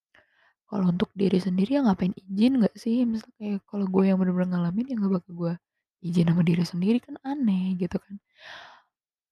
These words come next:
Jadi kalau misalnya ngambil yang dari nyata, gue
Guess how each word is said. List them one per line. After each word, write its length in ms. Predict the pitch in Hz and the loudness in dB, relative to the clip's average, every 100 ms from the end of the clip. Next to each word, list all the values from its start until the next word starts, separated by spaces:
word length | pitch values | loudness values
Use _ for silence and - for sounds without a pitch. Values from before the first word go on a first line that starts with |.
| _ 208 | _ 0
Jadi 240 | 269 277 _ _ _ _ _ _ _ | 2 2 _ _ _ _ _ _ _
kalau 240 | - 240 226 | -4 2 2
misalnya 400 | 220 214 208 202 | 2 2 2 4
ngambil 160 | 190 | 4
yang 180 | 185 180 185 | 4 2 -4
dari 320 | 185 180 180 - _ _ _ - | 0 2 4 2 _ _ _ -8
nyata, 480 | 196 - - 185 - _ _ _ _ _ - _ 202 | -6 -6 -8 -6 -6 _ _ _ _ _ -20 _ -2
gue 160 | 220 | 2